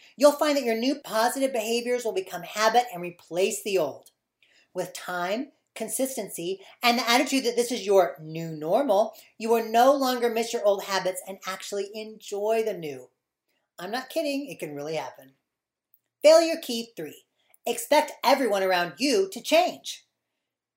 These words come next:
Your life is changing, so everyone else's life should change too, right? So now that you want to follow a nutrition plan,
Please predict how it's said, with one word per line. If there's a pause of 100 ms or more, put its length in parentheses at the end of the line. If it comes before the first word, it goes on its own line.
Your
life
is
changing,
so
everyone
else's
life
should
change
too,
right? (760)
So
now
that
you
want
to
follow
a
nutrition
plan,